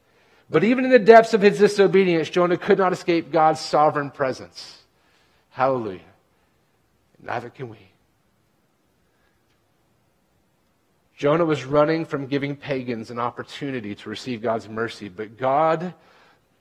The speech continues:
brought pagans to call out Jonah to repent and receive mercy. That's the kind of God we serve. Giving Jonah another opportunity. Look at verse six.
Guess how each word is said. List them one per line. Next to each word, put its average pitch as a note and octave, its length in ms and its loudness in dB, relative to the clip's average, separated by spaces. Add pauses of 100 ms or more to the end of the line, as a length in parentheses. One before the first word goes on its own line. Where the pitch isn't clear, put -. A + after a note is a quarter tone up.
brought B2+ 400 -2
pagans C3 680 -4
to B2+ 140 -16
call C3+ 320 -2
out A2+ 320 -4
Jonah C3+ 600 -4 (760)
to C3+ 100 -12
repent C3 460 -8
and G#2 120 -14
receive G2+ 360 -14
mercy. F#2+ 360 -16 (2500)
That's D3 180 -6
the - 80 -18
kind C#3+ 160 -6
of A#2+ 60 -10
God A#2+ 200 0
we A2+ 100 -8
serve. G#2+ 200 -14 (3000)
Giving D#3+ 280 -4
Jonah E3 420 6
another D3+ 400 4
opportunity. D3+ 640 0
Look B2 220 -4
at C#3 100 -4
verse C#3 240 -2
six. - 500 -12